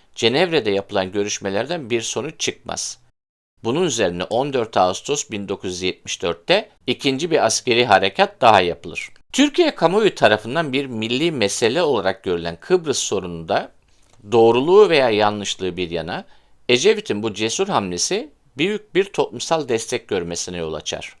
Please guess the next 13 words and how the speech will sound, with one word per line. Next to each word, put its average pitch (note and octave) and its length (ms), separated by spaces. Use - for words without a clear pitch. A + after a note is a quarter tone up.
Kıbrıs'taki D3+ 680
Türklerin D3+ 460
toplu - 440
katliamlarla C#3 840
öldürüldüğüne A#2 1000
dair G2+ 260
yapılan G2 440
yayınlarla A2 880
da F#2 140
desteklenen F#2+ 640
bu A2+ 160
ulusal G2+ 420
kabarış, G#2+ 640